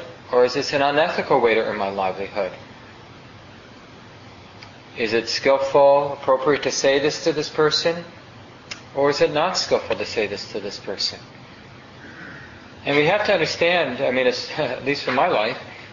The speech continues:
we, it's never, the conditions are never perfect. The information is never perfect. And, most importantly, in my case at least, the wisdom is never perfect in that moment. We never know for sure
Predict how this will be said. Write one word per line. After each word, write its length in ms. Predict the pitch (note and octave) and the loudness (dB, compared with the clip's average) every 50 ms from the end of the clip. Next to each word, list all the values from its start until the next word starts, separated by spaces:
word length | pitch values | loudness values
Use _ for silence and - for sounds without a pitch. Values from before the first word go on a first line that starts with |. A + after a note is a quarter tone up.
| - - - | -20 -14 -4
we, 440 | C3 D3 F3 F#3+ F#3 F3 D#3 - - - - - - | 0 2 4 4 4 4 2 -2 -6 -12 -18 -8 -4
it's 240 | C#3+ C#3+ C#3+ - - | -4 -2 -2 -2 -2
never, 340 | D#3 D#3+ F#3+ G3+ A3 F3+ D3 | 0 2 2 4 4 4 4
the 80 | - | 2
conditions 540 | - - D3+ D3 C3+ D3+ E3 - F3+ D3+ C3+ | -2 -2 -4 0 0 0 0 0 -2 -2 -2
are 80 | C#3+ C#3 | 0 2
never 220 | C3+ C3+ B2+ B2+ | 2 2 2 0
perfect. 440 | - - - F3+ - - A2+ - - | -2 0 0 0 2 0 -2 -2 -2
The 160 | C3 C3 C#3 | 0 0 0
information 680 | D3+ D3+ - - D3+ C#3 C3 C3+ C#3+ D#3 - - D#3+ | 0 0 -2 -2 -4 0 2 2 2 2 0 -2 -2
is 180 | D#3 C#3 - - | -2 -4 -2 -2
never 200 | C#3 B2 A2 A#2 | -2 -2 -2 -2
perfect. 500 | - - - A2 - - C3+ C#3+ C#3 - - - - - - - - - | -4 -2 -2 -2 2 2 0 0 0 -4 -10 -14 -16 -18 -18 -18 -8 -4
And, 600 | C3+ D3+ F3 E3+ D#3 C#3 C3+ D3+ D#3+ D#3 - B2+ | 0 2 2 2 2 2 0 0 -2 -4 0 2
most 220 | C3+ D3+ D#3+ - | 2 2 2 2
importantly, 600 | E3 D3+ - - A#2 A2 - A2+ A#2 A#2+ C3+ C#3+ - - - - - - - - - - - - | -4 -4 0 2 2 2 2 0 -2 -2 -2 -2 -6 -12 -18 -20 -20 -20 -20 -20 -20 -20 -10 -8
in 100 | G#2+ A2 | -2 0
my 160 | B2+ D3+ F#3+ | 0 0 0
case 400 | - - B2+ A2 G#2+ A2 - - | 0 0 2 2 2 0 -2 -4
at 140 | B2 - - | -6 -2 2
least, 320 | A2+ A2+ B2 C#3 - - - - - - | 2 2 2 0 -2 -8 -14 -18 -8 0
the 100 | - C#3+ | 2 2
wisdom 500 | C#3 B2+ C#3+ F3+ G#3 G3+ - - E3 C#3+ | 4 6 4 4 4 2 0 0 0 0
is 180 | C3+ A#2+ - - | 0 -4 -2 0
never 220 | C3 B2+ B2 C#3+ | 2 2 2 2
perfect 540 | C3+ - - E3 F3 F3 F3 - B2 - - | -2 0 2 2 2 2 2 0 -2 -2 -2
in 120 | C3+ B2+ B2+ | -2 0 2
that 180 | B2+ B2+ - | 2 2 2
moment. 380 | - C#3 E3 F3+ D3+ G#2+ - - - - - - - - - - - - - - - - - - - | 2 2 2 2 0 -4 -6 -8 -12 -18 -20 -20 -20 -20 -20 -20 -20 -20 -20 -20 -20 -20 -14 -4 -2
We 100 | C#3 C#3 | -2 2
never 380 | C#3+ D3+ E3 F3+ F#3 F#3+ F3+ | 2 2 2 4 4 4 4
know 540 | D#3+ D#3 D#3 D3+ D#3 D#3 D#3+ D#3+ D#3 D#3 - - - - - - - - - | 4 4 6 6 8 8 8 6 4 2 -4 -10 -14 -16 -18 -20 -20 -18 -6
for 160 | - D3+ C3 | -4 -2 -2
sure 760 | - - - - - F3 F#3 F#3+ F3 C#3 A#2+ A2+ A2+ - - | 0 -2 -2 0 4 4 6 6 6 6 6 4 2 0 -4